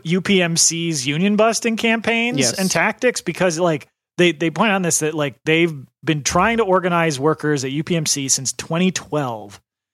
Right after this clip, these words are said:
Speaker 1: And in that time, they've fired, filed twenty-one unfair labor practice complaints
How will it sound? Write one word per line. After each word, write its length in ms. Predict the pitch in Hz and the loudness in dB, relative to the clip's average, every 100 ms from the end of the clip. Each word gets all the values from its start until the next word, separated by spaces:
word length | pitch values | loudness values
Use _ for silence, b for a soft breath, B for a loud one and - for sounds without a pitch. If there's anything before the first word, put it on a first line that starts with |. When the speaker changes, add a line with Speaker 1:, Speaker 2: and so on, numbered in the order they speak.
| _ _ _ _ | _ _ _ _
Speaker 1:
And 440 | 175 170 156 151 151 _ | 0 2 0 -2 -12 _
in 200 | 190 247 | 0 2
that 240 | 233 175 - | 2 0 0
time, 380 | 165 156 160 | 0 0 0
they've 180 | 156 156 | -2 -4
fired, 520 | - 160 160 151 151 | 0 0 2 0 -4
filed 320 | 151 151 147 127 | 0 0 0 -4
twenty-one 640 | - 175 196 175 180 170 | -2 0 0 0 0 2
unfair 340 | 156 156 151 139 | -2 -2 -2 2
labor 280 | 160 185 | 2 2
practice 420 | - 156 139 - - | 2 0 0 -2 -6
complaints 720 | 139 - 143 135 127 - | -6 -8 -6 -2 -2 -4